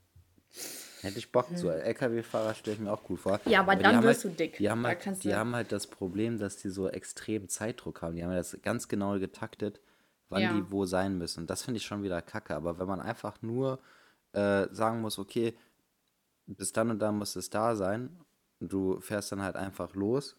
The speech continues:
Speaker 1: rechtzeitig, und bringst das dahin. Ich hab, ich hätte auch keinen Bock darauf, dass mir die ganze Zeit vorgeschrieben wird, wann ich Pause mache. Wenn ich sag, okay, ich kann nach sechs Stunden immer noch weiterfahren und fühle mich fit, dann will ich weiterfahren, aber das da-,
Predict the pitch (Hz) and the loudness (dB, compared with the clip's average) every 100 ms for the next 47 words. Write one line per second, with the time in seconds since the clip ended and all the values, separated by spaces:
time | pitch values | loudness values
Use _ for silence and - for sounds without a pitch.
0 | _ _ _ _ _ _ _ _ _ 101 | _ _ _ _ _ _ _ _ _ -4
1 | 98 - 113 113 127 135 - _ _ _ | -4 -2 -4 -2 -4 -6 -12 _ _ _
2 | _ _ - - 107 110 107 101 92 113 | _ _ -12 -2 0 0 -4 -4 -2 -2
3 | 95 110 101 85 - 92 110 - 98 110 | 0 -2 -2 -4 -6 -8 -4 -2 -2 -6
4 | 98 110 110 98 104 104 - 104 95 101 | -4 -6 -4 -4 -4 -6 -6 -6 -4 -6
5 | 107 104 - 107 - 104 98 - 90 - | -6 -8 -6 -6 -4 -4 -4 -4 -6 -4
6 | 117 117 90 101 - - - _ 92 95 | -4 -2 -4 -8 -10 -20 -20 _ -8 -6
7 | 110 104 101 - 101 107 98 95 95 - | -4 -6 -6 -10 -10 -8 -10 -8 -10 -10
8 | 107 101 95 98 95 104 113 92 - 92 | -12 -10 -10 -8 -4 -4 -4 -8 -8 -8
9 | 92 - 90 87 - 127 - _ _ 82 | -8 -10 -10 -8 -6 -6 -8 _ _ -8
10 | 90 87 90 127 95 85 82 80 80 - | -6 0 0 0 -4 -4 -4 -2 -2 -2